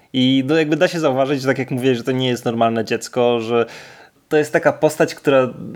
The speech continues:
no nie umiem teraz przywołać jakiegoś innego przykładu, ale mam wrażenie, że ona często się w, y, filmach pojawia jako takie złe dziecko. On ma-, miał w sobie, m,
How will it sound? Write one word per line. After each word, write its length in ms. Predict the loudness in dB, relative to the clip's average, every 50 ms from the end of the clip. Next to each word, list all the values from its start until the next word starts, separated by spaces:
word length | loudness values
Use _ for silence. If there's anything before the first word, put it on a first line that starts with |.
| -14 -16 -14 -8
no 120 | -6 -4
nie 320 | -4 -4 -4 -2 0 0 0
umiem 140 | 0 2 0
teraz 160 | 0 -2 0
przywołać 340 | -2 -2 0 2 0 0 0
jakiegoś 260 | -2 -2 -4 -2 -2
innego 280 | -2 -2 0 0 -2
przykładu, 360 | -4 -4 -4 -2 -2 0 0 0
ale 100 | 0 0
mam 120 | 0 0
wrażenie, 380 | 0 -2 -4 -2 -2 -2 -2 0
że 140 | 0 0
ona 180 | 2 2 0 0
często 300 | 0 -2 -6 -4 -4 -6
się 240 | -2 0 -2 -2 -2
w, 160 | -6 -8 -6 -4 -2 0 0 0 0 0 0 0 -2
y, 40 | -2 -4
filmach 260 | -4 0 0 0 0 2
pojawia 300 | 2 2 4 4 2 2
jako 160 | 0 0 -2
takie 260 | -4 -4 -4 -6 -6
złe 180 | -4 -4 -4 0
dziecko. 400 | 0 0 0 0 -4 -4 -2 -2
On 140 | -2 -2
ma-, 280 | -2 -2 -2 -2 -2 -2
miał 260 | -2 0 0 2 2
w 60 | 0
sobie, 200 | -2 -4 -2 -2
m, 360 | -2 -2 -4 -6 -6 -6 -8